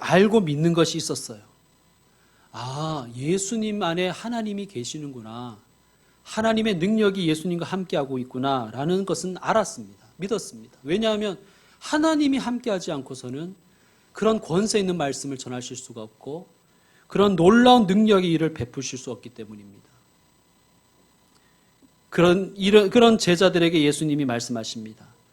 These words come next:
"그 모든 일은 아버지께서 내 안에 계셔서 그의 일을 하신 것이다."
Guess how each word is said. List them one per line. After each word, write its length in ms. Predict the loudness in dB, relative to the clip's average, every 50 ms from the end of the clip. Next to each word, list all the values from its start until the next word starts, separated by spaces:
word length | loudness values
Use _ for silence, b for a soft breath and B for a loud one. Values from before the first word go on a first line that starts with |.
| b b b b b b b
"그 160 | b -4 -2 0
모든 460 | 0 2 2 2 2 2 2 0 0
일은 440 | 0 0 2 2 0 0 -2 -6 -12 _ _ _ _ _ -8
아버지께서 760 | -6 -4 0 2 2 2 2 -2 -2 -2 -2 0 0 -2 -2
내 160 | 0 2 2
안에 220 | 2 4 4 2 2
계셔서 720 | 2 2 0 2 0 -4 -6 -4 -4 -4 -4 -6 -8 -14 _ _ _ _ _
그의 240 | -10 -4 -2 0 0 0
일을 140 | 0 -2
하신 300 | -4 -8 -10 -10 -10 -10
것이다." 420 | -10 -10 -12 -14 -16 -18 -20 -20